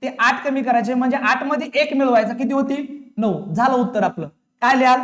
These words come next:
नऊ, त्याच्यानंतर आठ, त्याच्यानंतर नऊ, त्याच्यानंतर नऊ आणि शेवटचे नऊ. आपलं उत्तर किती येईल पहा?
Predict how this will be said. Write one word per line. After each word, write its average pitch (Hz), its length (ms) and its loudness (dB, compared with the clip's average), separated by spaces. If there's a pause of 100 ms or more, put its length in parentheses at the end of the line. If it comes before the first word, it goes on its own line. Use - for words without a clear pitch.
(340)
नऊ, 226 380 2 (440)
त्याच्यानंतर 226 480 -2 (180)
आठ, 214 260 2 (420)
त्याच्यानंतर 233 520 -2
नऊ, 233 380 0 (360)
त्याच्यानंतर 247 500 -2
नऊ 240 340 2 (220)
आणि 214 160 -2
शेवटचे 254 480 2 (400)
नऊ. 208 200 -2
आपलं 208 260 -2
उत्तर 294 220 -2
किती 285 180 -4
येईल 294 140 0
पहा? 269 220 4